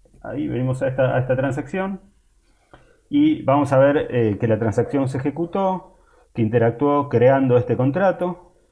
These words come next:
Ahí cuando veamos el, podemos navegar hacia el contrato y podemos ver, bueno, quién lo creó, eh, que el contrato se llama Python Coin, eh, etcétera. Y ahí podemos realizar ya las operaciones. Por ejemplo, eh, vamos a realizar una transferencia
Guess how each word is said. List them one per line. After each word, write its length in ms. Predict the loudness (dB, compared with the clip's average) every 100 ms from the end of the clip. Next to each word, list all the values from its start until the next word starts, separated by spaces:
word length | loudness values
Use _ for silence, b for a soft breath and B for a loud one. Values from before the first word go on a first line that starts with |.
| b b b b
Ahí 180 | -6 -2
cuando 220 | 0 2
veamos 280 | 4 4 2
el, 100 | -2
podemos 500 | 0 0 0 -2 -6
navegar 400 | -4 0 2 2
hacia 200 | 2 0
el 40 | -2
contrato 360 | 0 0 -2
y 40 | -2
podemos 220 | -2 2
ver, 160 | 2
bueno, 280 | 2 0 0 -2
quién 140 | 2
lo 120 | 2
creó, 600 | 2 2 2 2 -2 -10 -16 -16
eh, 80 |
que 100 | -8
el 60 | -4
contrato 320 | -2 0 -2
se 80 | -2
llama 320 | -2 -2 0
Python 360 | -2 -2 -4 -4
Coin, 460 | -2 0 -2 -4 -10
eh, 640 | -16 -8 -6 -4 -6 -8
etcétera. 520 | -10 -6 -6 -6 -14 b b b b
Y 100 | 0
ahí 140 | 2 2
podemos 300 | 2 2 2
realizar 340 | 0 0 -2
ya 260 | 0 0 0
las 160 | 0
operaciones. 560 | -2 -2 -2 -2 -4 -4
Por 120 | -6
ejemplo, 800 | -4 -4 2 4 6 2 -2 -16 -10
eh, 560 | -8 -6 -6 -6 -6 -8 -8 -12 -18 B B B
vamos 260 | -2 0 2
a 60 | 2
realizar 360 | 0 0 0
una 180 | 0 0
transferencia 880 | 0 -2 0 2 2 0 0 -2